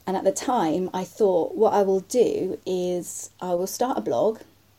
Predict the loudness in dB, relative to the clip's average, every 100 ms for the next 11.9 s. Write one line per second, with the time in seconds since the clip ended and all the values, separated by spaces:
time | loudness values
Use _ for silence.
0 | _ -6 -2 -2 -4 -4 -2 -2 -4 -6
1 | -4 -4 -4 -4 -2 0 0 0 -2 -4
2 | -4 -4 -2 0 0 -2 -4 -8 -6 -4
3 | -2 -2 -2 -2 0 0 0 0 0 0
4 | -2 -4 -6 -4 -4 -4 -4 -8 -6 -8
5 | -6 -2 -2 0 -2 -2 -2 -2 -2 -4
6 | -4 0 4 4 2 -4 -6 -10 -20 -20
7 | -20 -18 -10 -8 -6 -4 -4 -2 -2 2
8 | 4 4 2 -2 -4 -20 _ -14 -10 -10
9 | -6 -4 -4 -4 -4 -2 -2 -2 -2 -4
10 | -4 -4 -2 -2 -4 -4 -2 -2 0 -2
11 | -2 -2 -2 -2 -2 -4 -6 -8